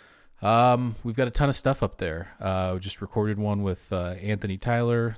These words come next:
There's a few of 'em that we've done with him on there now. We've got one with Rick Strassman. Uh, Rick Strassman's on there. Who else? Uh, Laura, f-, the Megalith Hunter, just uploaded one with her.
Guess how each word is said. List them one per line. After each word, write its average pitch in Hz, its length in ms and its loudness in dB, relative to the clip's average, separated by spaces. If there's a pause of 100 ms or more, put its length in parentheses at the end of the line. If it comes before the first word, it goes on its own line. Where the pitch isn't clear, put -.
There's 87 420 -8
a 104 60 -12
few 120 280 2
of 120 80 2
'em 107 140 -2
that 101 120 -4
we've 98 140 -8
done 104 180 -2
with 101 140 -6
him 104 120 -4
on 101 140 -2
there 101 120 -2
now. 101 300 -2
We've 98 100 -6
got 90 160 -4
one 92 80 -8
with 95 160 -12
Rick - 80 -14
Strassman. 120 800 0 (600)
Uh, 92 480 -2
Rick 95 140 -8
Strassman's 110 720 -2
on 110 280 0
there. 110 340 -2
Who 107 160 -2
else? 92 480 -4
Uh, 92 440 -2 (600)
Laura, 107 400 2
f-, - 220 -6
the 95 80 -6
Megalith 104 420 0
Hunter, 110 420 0
just 101 200 -6
uploaded 98 360 -4
one 95 200 -4
with 87 140 -12
her. 110 360 0